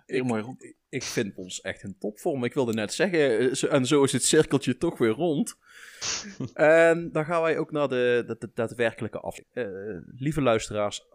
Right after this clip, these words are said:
Speaker 2: bedankt voor het luisteren naar ons geratel, gezwets en gezever.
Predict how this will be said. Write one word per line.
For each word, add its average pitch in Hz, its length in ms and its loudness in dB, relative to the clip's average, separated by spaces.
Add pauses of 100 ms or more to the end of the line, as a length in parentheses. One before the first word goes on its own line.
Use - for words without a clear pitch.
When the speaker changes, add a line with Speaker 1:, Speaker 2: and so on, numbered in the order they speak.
(200)
Speaker 2:
bedankt 127 420 -2
voor 127 260 -4
het 117 220 -2
luisteren 98 920 -6 (160)
naar 101 280 -8
ons - 500 -12
geratel, 113 800 -2
gezwets 113 640 -4
en 107 160 -8
gezever. 101 640 -6